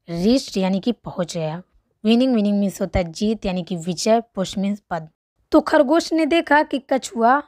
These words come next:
पहले ही विजयी पद पर पहुँच गया। तो आगे बढ़ते हैं, नेक्स्ट पॉइंट देखते हैं। The tortoise won the race। Tortoise means कछुआ, won means जीत गया, race means दौड़। कछुए ने रेस में जीत गया। Slow and yesterday win the race।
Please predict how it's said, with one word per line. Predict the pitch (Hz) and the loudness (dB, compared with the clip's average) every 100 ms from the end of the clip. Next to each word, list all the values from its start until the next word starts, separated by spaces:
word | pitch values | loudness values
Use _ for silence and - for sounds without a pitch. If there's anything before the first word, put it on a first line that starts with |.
| _ _ - | _ _ -2
पहले | 285 311 349 | 0 2 2
ही | 320 | 2
विजयी | 311 254 220 269 | 2 2 2 2
पद | - 214 180 | 2 -4 -2
पर | 285 339 - _ - | -2 -2 -4 _ -10
पहुँच | 202 202 - | -6 -4 -6
गया। | 185 190 190 - _ _ _ - | -4 -2 -2 -6 _ _ _ -2
तो | 196 | 0
आगे | 190 | 2
बढ़ते | 220 220 196 | 2 2 0
हैं, | 202 | -2
नेक्स्ट | 196 - | -4 -6
पॉइंट | - 202 196 | -8 -6 -4
देखते | 196 - 202 | -6 -8 -10
हैं। | 208 _ _ _ _ | -10 _ _ _ _
The | 220 247 247 - | 2 2 2 2
tortoise | 311 311 269 262 - | 2 2 0 -2 -4
won | 202 214 214 | -2 -2 0
the | 190 170 | -2 -2
race। | 170 160 - - - | -4 -6 -10 -8 -2
Tortoise | 202 202 208 | 0 2 2
means | 214 202 - | 2 0 0
कछुआ, | 180 - 202 220 | -2 -4 2 4
won | 208 190 185 | 4 2 0
means | 180 - 160 | -2 -2 -2
जीत | 196 196 | -4 -2
गया, | 208 190 | 0 0
race | 180 - | 0 -4
means | 202 233 - | -4 -6 -6
दौड़। | 165 165 160 - _ _ - | -6 -4 -4 -8 _ _ -2
कछुए | 214 - 240 233 | -2 0 -2 0
ने | 220 | 0
रेस | 202 180 202 - | 0 0 -2 -4
में | 190 208 254 - | -4 -4 -4 -10
जीत | 175 185 175 | -12 -10 -8
गया। | 175 170 170 - _ _ _ _ - | -6 -8 -8 -14 _ _ _ _ -8
Slow | 226 - 277 330 349 | -8 -2 2 2 2
and | 226 214 | 0 2
yesterday | 208 233 - - 247 196 | 2 2 0 -2 0 -2
win | 175 214 190 | -2 -2 0
the | 180 160 | -2 -2
race। | 160 156 | -4 -8